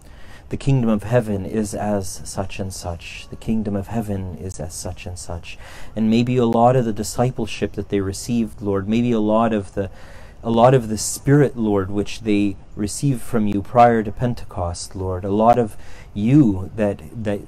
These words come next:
your influence in their lives, Lord, was them just sitting around a fire with you. And so we, here we are, Lord, also all gathered around to s-, with, to have you in our midst, Lord, not to have a fire in our midst, but to you,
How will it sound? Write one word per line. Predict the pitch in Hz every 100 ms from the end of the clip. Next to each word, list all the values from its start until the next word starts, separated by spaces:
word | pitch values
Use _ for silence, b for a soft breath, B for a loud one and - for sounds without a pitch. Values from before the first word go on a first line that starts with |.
| - -
your | 104 104
influence | 127 135 - 107 92 -
in | 101
their | 98 98
lives, | 101 101 101 101
Lord, | 98 98 95
was | 101 98
them | 113 117 113
just | 107 107 -
sitting | - 107 104 98
around | 98 98 98
a | 95
fire | - 92 92 92
with | 90 87 92
you. | 87 82 B B B B
And | - 110
so | - 120
we, | 117 117
here | 110 117 113
we | 107 104
are, | 98 98 98
Lord, | 95 95 101
also | 98 101 - 101 95 92
all | - 107 117
gathered | 110 104 101 95
around | 98 92 92 92 90 B B B B
to | -
s-, | 107 -
with, | 107 -
to | -
have | 107 107 -
you | 117
in | 110
our | 98 98
midst, | 98 90 - -
Lord, | 95 95
not | 104 120 -
to |
have | 117 101
a |
fire | - - 120 117 107
in | 98 95
our | 87
midst, | 90 85 - -
but | 107 -
to | 113
you, | 110 120